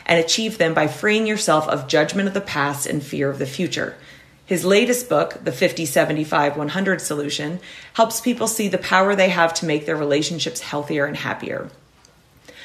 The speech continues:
Both his books come directly from his experience facing his own barriers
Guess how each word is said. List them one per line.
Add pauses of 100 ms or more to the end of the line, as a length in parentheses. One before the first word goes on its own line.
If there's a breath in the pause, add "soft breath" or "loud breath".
(140 loud breath)
Both
his
books
come
directly
from
his
experience
facing
his
own
barriers